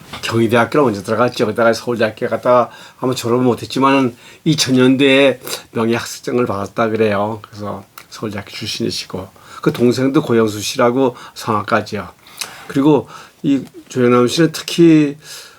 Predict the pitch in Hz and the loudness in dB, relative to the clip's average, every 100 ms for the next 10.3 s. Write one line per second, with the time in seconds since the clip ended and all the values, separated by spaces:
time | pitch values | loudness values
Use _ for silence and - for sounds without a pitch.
0 | _ - 117 110 110 113 - 131 127 127 | _ -4 -2 0 0 -2 0 2 4 4
1 | 117 123 123 123 123 127 - - _ _ | 4 4 4 4 2 0 -12 -20 _ _
2 | _ _ _ - 120 - 127 117 - 131 | _ _ _ -10 -8 -6 -8 -6 -2 -2
3 | 117 127 113 117 113 117 - - _ _ | 0 0 2 2 2 0 -6 -12 _ _
4 | - 117 113 110 110 - 127 120 - 110 | -4 0 2 0 -2 0 0 0 -2 -2
5 | 92 - - _ - - 120 117 120 123 | -4 -12 -20 _ -12 -4 -2 0 0 -2
6 | 107 113 107 113 110 123 107 - 135 151 | -2 -2 -2 -2 -4 -8 -10 -4 0 4
7 | 127 98 - - - - _ _ _ - | 2 0 -8 -20 -20 -20 _ _ _ -16
8 | - 147 165 135 117 117 120 120 127 135 | -14 -10 -4 -2 0 2 4 4 4 2
9 | 165 - - - 175 - - 139 135 127 | 0 -12 -14 -10 -8 -8 -6 -4 -2 -4
10 | - 123 104 | -4 -4 -4